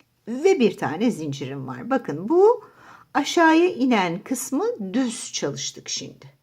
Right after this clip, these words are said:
Düz çizgi halinde çalıştık. Şimdi bu zinciri attıktan sonra ne vardı? Üç tane küçük sık iğnemiz vardı. Ama biz burada bakalım onları yapacağız mı? Bir zincirimizi çektik. Şuraya batıyoruz.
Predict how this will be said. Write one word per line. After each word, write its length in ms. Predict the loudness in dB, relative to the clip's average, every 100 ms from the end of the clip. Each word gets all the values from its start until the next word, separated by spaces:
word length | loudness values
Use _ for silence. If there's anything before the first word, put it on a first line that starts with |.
| _ -20 -20 _ 0
Düz 200 | 0 0
çizgi 400 | -2 -2 -2 -2
halinde 600 | -2 -4 -4 -8 -10 -8
çalıştık. 680 | -8 -8 -8 0 2 2 -2 -20 -14
Şimdi 400 | -6 0 0 4
bu 100 | 4
zinciri 420 | 4 2 4 4
attıktan 600 | 4 2 -4 -4 0 0
sonra 260 | 0 -2 -2
ne 260 | -2 0 2
vardı? 360 | 2 2 0
Üç 200 | 0 0
tane 320 | 2 2 0
küçük 340 | -4 -10 -10 -6
sık 280 | -6 -6 -6
iğnemiz 580 | -6 -6 -6 -10 -8
vardı. 500 | -6 -6 -6 -2 -2 -4 -14 -20 -4
Ama 240 | 2 4 4
biz 260 | 2 2
burada 760 | 4 6 4 2 0 2 0 -2 -12 _ _
bakalım 400 | -4 0 -2 -2 -2
onları 320 | -2 -2 2
yapacağız 680 | 2 2 -2 -2 -2 -4 -4
mı? 140 | -4 2
Bir 140 | 2
zincirimizi 680 | 0 -4 -8 -8 -8 -10 -12
çektik. 520 | -2 -2 -2 -6 -8
Şuraya 480 | -4 2 4 4 2
batıyoruz. 840 | 0 -2 0 0 2 0 -2 -8